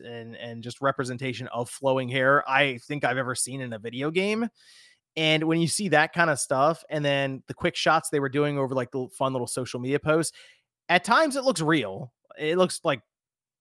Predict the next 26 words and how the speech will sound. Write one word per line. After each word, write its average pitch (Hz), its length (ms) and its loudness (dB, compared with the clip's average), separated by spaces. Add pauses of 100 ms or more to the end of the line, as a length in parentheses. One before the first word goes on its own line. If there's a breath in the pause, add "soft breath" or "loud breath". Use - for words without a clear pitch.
(280)
someone's 180 320 2
actually 160 280 2
videotaping 135 920 -2
a, 151 80 0
a 135 240 -2
real 143 320 0
event 127 200 -2
happening 120 440 -4
right 117 240 -4
now. 113 400 -6 (560 loud breath)
And 143 480 0 (240)
the 165 180 -2
thing 294 280 2
that's - 200 0
interesting 180 640 -2
about 123 340 0
Rockstar 123 640 -2
Games, 139 520 -10
if 151 140 -4
you 156 80 -2
look 196 160 0
at 262 80 -8
Grand 147 220 -2
Theft 220 120 -8
Auto 165 160 2
five, 120 640 -6